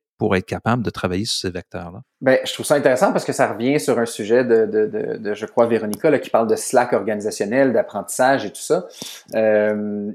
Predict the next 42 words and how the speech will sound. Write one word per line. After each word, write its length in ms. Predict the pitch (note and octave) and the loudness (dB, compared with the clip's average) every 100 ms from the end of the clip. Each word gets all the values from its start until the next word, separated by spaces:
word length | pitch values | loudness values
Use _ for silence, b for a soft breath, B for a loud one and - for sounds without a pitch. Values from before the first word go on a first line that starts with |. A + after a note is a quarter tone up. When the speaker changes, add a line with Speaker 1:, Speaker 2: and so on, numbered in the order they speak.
| - | -4
Speaker 2:
et 120 | A#2+ | -2
donc, 360 | G2+ B2+ C3+ C3+ | 2 2 2 4
euh, 280 | A2+ A2 A2 | 4 4 0
cette 300 | - A2+ - | -4 -6 -4
idée-là, 280 | A2 A#2 E3 | -4 2 2
comme 200 | C3 A2 | 2 0
quoi 160 | C#3+ | 2
il 60 | C3+ | 2
y 20 | |
a 40 | A#2 | 2
des 160 | A2+ | 0
moments 440 | A#2 B2+ B2+ C#3+ D#3+ | 0 0 2 0 0
pour 200 | B2+ A2+ | -4 -4
innover, 360 | A2 G#2+ D3+ | -4 -2 -4
je 80 | F3 - | -4 -10
suis 120 | - | -2
tout 60 | |
à 60 | C3 | 0
fait 140 | - | 2
d'accord. 440 | D3+ A#2 C#3+ F3 F3+ | 4 4 4 2 0
Je 80 | - | -2
pense 160 | F3+ | -2
que 80 | D#3+ | 0
l'entreprise 560 | C3 B2+ A#2 - G3+ B2+ | 0 -2 -8 -4 -2 2
doit 180 | A#2 | 0
créer 360 | - A#2 A#2+ F3 | -2 -6 2 2
son 240 | F3+ B2 | 2 -4
propre 480 | - - - D#3+ - - | -6 -6 2 2 2 0
calendrier. 680 | B2+ A#2 A#2+ G#2 G#2+ G#2 - | 0 2 -2 -2 -4 -8 -10
Ça, 120 | - D#3 | -8 -6
c'est 100 | - | -2
quelque 160 | A#2+ | -2
chose 160 | - D3+ | 2 2
que 100 | B2+ | 2
j'essaie 300 | D3 - C#3 | 0 2 4
d'amener. 540 | B2+ A2 A2 C3 D3+ b b b b - | 4 4 2 -2 -2 b b b b -8
Euh, 460 | A2 G#2+ G#2+ G#2+ G#2 G#2+ G#2+ | -4 -2 -2 -2 -4 -6 -6
j'en 180 | G#2+ G2+ | -4 2
parlais 280 | G#2 A#2+ | 4 4
d'un 200 | A#2 A2+ G#2 | 2 0 -2
show. 540 | - - C#3+ D3+ - b b - | -6 0 2 2 -2 b b -10
Euh, 220 | G#2+ G#2+ | -2 0